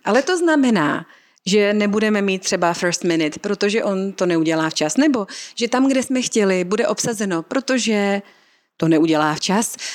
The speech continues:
nebo že to bude úplně jinak, nebudeme mít to zorganizované tak, protože on to udělá po svém. A my tedy se musíme v tuhle chvíli, pokud chceme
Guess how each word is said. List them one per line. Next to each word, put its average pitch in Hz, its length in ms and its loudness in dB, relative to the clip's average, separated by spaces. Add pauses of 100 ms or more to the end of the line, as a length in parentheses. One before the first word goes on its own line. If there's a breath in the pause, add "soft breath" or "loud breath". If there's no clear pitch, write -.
nebo 226 240 2
že 226 500 0
to 220 100 0
bude 226 180 0
úplně 220 280 0
jinak, 226 240 0
nebudeme 220 400 0
mít 220 160 0
to 220 60 -2
zorganizované 202 800 0
tak, 190 240 -4
protože 226 480 -2
on 220 360 -4 (360)
to 202 100 -2
udělá 208 340 0
po 196 140 -4
svém. 151 460 -2 (460 loud breath)
A 175 300 2
my 190 160 0
tedy 254 440 0
se 240 340 0 (380)
musíme 247 400 2
v 220 60 -10
tuhle 196 220 0
chvíli, 202 560 -2
pokud 190 300 -6
chceme 185 540 0